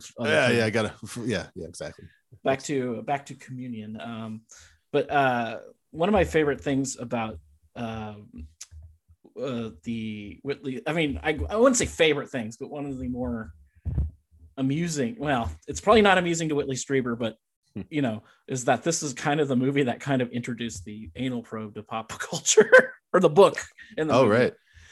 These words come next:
Speaker 2: Yeah, that, and just, yeah, a lot of the, the classic things that go along with, like, alien abductions, like, this,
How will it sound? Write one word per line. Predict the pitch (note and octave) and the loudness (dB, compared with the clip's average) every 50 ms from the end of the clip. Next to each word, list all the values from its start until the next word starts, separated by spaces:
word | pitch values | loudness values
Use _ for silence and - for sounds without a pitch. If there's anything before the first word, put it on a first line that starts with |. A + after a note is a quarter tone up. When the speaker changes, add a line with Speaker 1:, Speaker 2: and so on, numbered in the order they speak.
| - - | -8 -4
Speaker 2:
Yeah, | G2+ G2+ A#2+ D3 C#3+ A2 D#2+ - | -2 0 2 2 2 0 0 0
that, | A2+ A2 B2 D3 C3+ | 2 2 4 4 4
and | B2+ C3+ A2+ | 2 2 2
just, | D3 E3+ - | 0 0 0
yeah, | C#3 - E3+ D3+ | 2 4 4 6
a | C3+ | 6
lot | B2 A#2 C3 D3 F3+ | 6 6 6 6 4
of | G#3 F#3 D#3 C#3+ | 2 0 -2 0
the, | D#3 C#3+ C3 A#2+ A#2 A2+ - - G#2+ | 0 2 2 2 0 0 -4 -6 -8
the | G#2+ G#2+ - | -8 -8 -6
classic | - - - G#2+ A#2 A#2+ - - A#2 - | -4 0 2 2 2 2 2 0 -2 -2
things | - - A#2+ A2+ A2+ A2+ G#2 F#2 | 0 0 2 2 2 2 2 0
that | A2 G#2+ F2 | 0 0 0
go | G2+ G#2 G#2 | 2 0 2
along | G2 G2 G2 G2 G2 G2 | 2 2 0 0 0 -2
with, | F#2+ - | -2 -2
like, | - F2+ - - | -4 -6 -6 -6
alien | F#2 F#2 F2 F2+ F2+ F2 E2+ | -6 -6 -6 -6 -6 -8 -8
abductions, | D#2+ D#2 - D#2+ D#2+ - - C#2+ B1+ B1+ - | -8 -6 -6 -6 -6 -6 -10 -12 -14 -14 -14
like, | D#2 D2 _ | -16 -10 _
this, | F#2+ F#2+ E2+ - - | -8 -6 -6 -8 -10